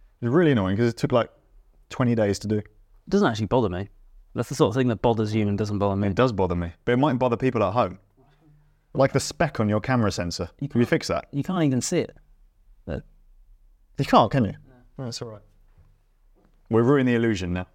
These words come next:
Speaker 1: There is gaps.
Speaker 2: So there's, so, uh, for those that, of you that aren't watching, we have black foam panels on the walls around us, which helps for the sound, and they've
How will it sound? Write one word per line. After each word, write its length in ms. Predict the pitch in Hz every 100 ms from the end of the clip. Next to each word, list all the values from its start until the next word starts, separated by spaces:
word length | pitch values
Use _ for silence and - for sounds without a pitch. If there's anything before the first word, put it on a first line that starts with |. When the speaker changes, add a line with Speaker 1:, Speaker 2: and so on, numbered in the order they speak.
| -
Speaker 1:
There 120 | 123
is 100 | 107
gaps. 380 | 98 - - - _ _
Speaker 2:
So 120 | -
there's, 220 | 170 151 -
so, 460 | - 165 160 165 -
uh, 340 | 147 147 143 123
for 160 | -
those 200 | 165 175
that, 120 | 147 95
of 200 | 147 139
you 200 | 143 139
that 140 | 131 131
aren't 320 | 143 139 -
watching, 540 | 113 - 117 110 110 -
we 180 | 117 117
have 340 | 120 110 98 -
black 360 | 135 151 - -
foam 480 | _ 131 123 117 113 -
panels 520 | 135 113 110 104 - 147
on 120 | 139
the 80 | 123
walls 240 | 113 110
around 280 | 110 104 104
us, 260 | 104 -
which 220 | - 107 -
helps 300 | 117 101 -
for 240 | 110 104
the 120 | 98
sound, 580 | - 156 139 135 123 120 - - _ 117
and 540 | 113 113 113 110 - -
they've 400 | 113 113 110 -